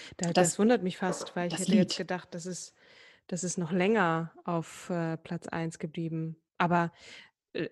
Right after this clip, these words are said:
Speaker 1: in den Top einhundert ist es, glaub
Speaker 2: Ja,
Speaker 1: ich,
Speaker 2: aber es
Speaker 1: sehr,
Speaker 2: ist
Speaker 1: sehr
Speaker 2: vierzehn Wochen ist
Speaker 1: Ja, das
Speaker 2: schon
Speaker 1: stimmt, das stimmt.
Speaker 2: Genau. Ja, und, äh, übrigens The Bodyguard, also das, das, ähm, Musikalbum, ist mit über siebzehn Millionen verkauften Einheiten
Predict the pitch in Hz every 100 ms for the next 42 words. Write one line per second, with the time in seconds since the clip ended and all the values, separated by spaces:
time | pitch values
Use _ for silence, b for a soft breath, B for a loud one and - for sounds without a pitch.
0 | - 220 208 208 214 - 196 208 254 240
1 | 190 175 175 - 180 170 214 220 190 185
2 | 170 165 214 233 - 196 175 208 226 202
3 | 196 208 196 190 170 151 - _ 175 -
4 | - 160 - - 208 190 185 180 180 180
5 | 170 - 202 180 170 175 - - 175 185
6 | 196 190 165 175 175 185 196 190 190 -
7 | 170 160 160 - 160 156 - 165 160 170
8 | 170 160 202 - 196 202 185 208 202 -
9 | 175 - 175 - 175 170 170 160 196 -
10 | 180 170 175 180 170 175 170 - 156 170
11 | 175 175 180